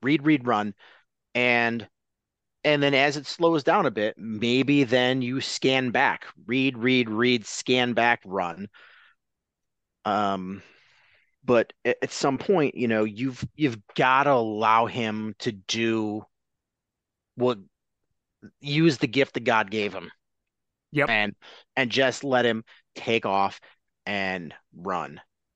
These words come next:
Speaker 1: We saw what a difference that was last year. And, and you ultimately, yeah, you want him to have a long career, and that involves staying in the pocket. But you don't want, I mean, the run, running is not what's gonna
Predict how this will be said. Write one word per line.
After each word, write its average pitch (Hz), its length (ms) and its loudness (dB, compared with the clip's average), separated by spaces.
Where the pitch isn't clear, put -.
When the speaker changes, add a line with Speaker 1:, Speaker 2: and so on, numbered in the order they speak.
Speaker 1:
We 120 120 -2
saw 117 500 2
what 120 160 2
a 110 40 2
difference 107 460 -6
that 107 180 -2
was 98 260 -4
last 92 460 -6
year. 71 240 -14
And, 147 260 0
and 151 320 0
you 156 340 -2
ultimately, 202 540 2
yeah, 151 260 4
you 117 240 -4
want 156 280 2
him 170 120 2
to 139 60 2
have 139 100 0
a 165 40 2
long 117 380 -2
career, 117 640 0
and 113 280 -2
that 123 280 0
involves 101 440 -4
staying 113 280 0
in 101 80 -2
the 98 60 -6
pocket. 123 460 0
But 135 300 4
you 151 200 4
don't 165 360 4
want, 151 280 0
I 151 60 0
mean, 147 200 0
the 135 140 2
run, 156 420 0
running 180 420 4
is 127 120 2
not 135 240 0
what's 127 160 -4
gonna 120 280 -2